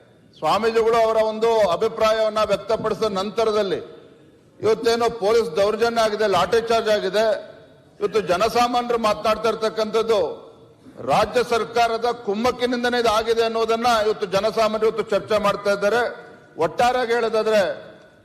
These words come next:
ರಾಜ್ಯ ಸರ್ಕಾರ ಅಥವಾ ಇವತ್ತು ರಾಜ್ಯ ಸರ್ಕಾರ ಈ ವಿಚಾರದಲ್ಲಿ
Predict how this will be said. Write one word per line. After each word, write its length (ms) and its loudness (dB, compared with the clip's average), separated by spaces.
ರಾಜ್ಯ 400 0
ಸರ್ಕಾರ 380 0
ಅಥವಾ 640 2
ಇವತ್ತು 340 2
ರಾಜ್ಯ 280 2
ಸರ್ಕಾರ 500 0
ಈ 40 4
ವಿಚಾರದಲ್ಲಿ 600 0